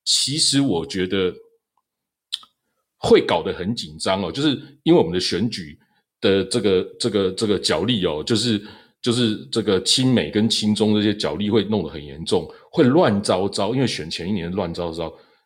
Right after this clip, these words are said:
可是我认为台股会很好哦，因为第一就是选前一年，第二呢，哦，会紧张，但是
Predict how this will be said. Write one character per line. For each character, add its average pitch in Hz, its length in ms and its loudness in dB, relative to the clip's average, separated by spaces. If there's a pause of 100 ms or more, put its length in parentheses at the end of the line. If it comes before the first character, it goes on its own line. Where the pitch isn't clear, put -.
(280)
可 117 120 -2
是 147 80 6
我 143 120 6
认 139 120 4
为 101 80 2
台 98 160 -6
股 - 160 -12
会 107 120 0
很 78 200 -10
好 - 100 -18 (540)
哦， 110 180 4
因 175 60 8
为 156 120 2 (380)
第 160 180 -4
一 160 40 0
就 151 100 6
是 147 60 4
选 85 240 -2
前 82 180 -8
一 104 60 0
年， - 260 -4
第 185 200 2
二 156 120 6
呢， 117 220 4 (1040)
哦， 87 160 -4
会 - 260 2
紧 - 220 -4
张， 107 260 2
但 110 160 2
是 113 80 -2